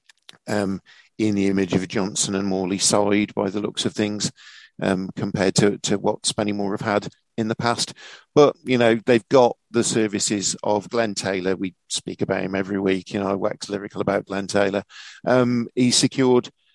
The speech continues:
uh, all three points from yesterday with a winner in the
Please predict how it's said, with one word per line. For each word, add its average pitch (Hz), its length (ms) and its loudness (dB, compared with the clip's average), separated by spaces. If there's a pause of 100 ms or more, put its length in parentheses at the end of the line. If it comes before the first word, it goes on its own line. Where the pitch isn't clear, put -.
(200)
uh, 110 340 2
all 131 200 0
three 107 200 -4
points 104 320 -4
from 104 200 -6
yesterday 98 460 0
with 95 280 0
a - 160 0
winner 98 320 -4
in 98 100 -6
the 98 180 -4